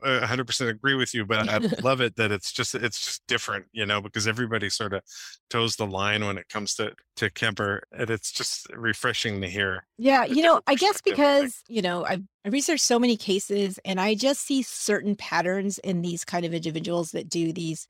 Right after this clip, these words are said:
Speaker 2: these crimes. And if you really look beneath the surface, there's not a whole lot to them.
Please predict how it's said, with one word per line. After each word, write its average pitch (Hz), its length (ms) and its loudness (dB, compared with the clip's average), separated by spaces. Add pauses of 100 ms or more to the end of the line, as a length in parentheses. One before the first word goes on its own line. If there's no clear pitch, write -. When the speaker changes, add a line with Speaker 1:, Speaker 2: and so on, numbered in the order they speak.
Speaker 2:
these 190 240 -4
crimes. 160 580 0
And 175 360 4 (180)
if 196 160 -6
you 202 120 4
really 226 280 6
look 214 200 4
beneath 185 340 0
the 175 80 -8
surface, 214 480 -2
there's 175 220 -2
not 196 220 2
a 302 80 4
whole 254 240 0
lot 214 280 4
to 190 200 -2
them. 139 300 -8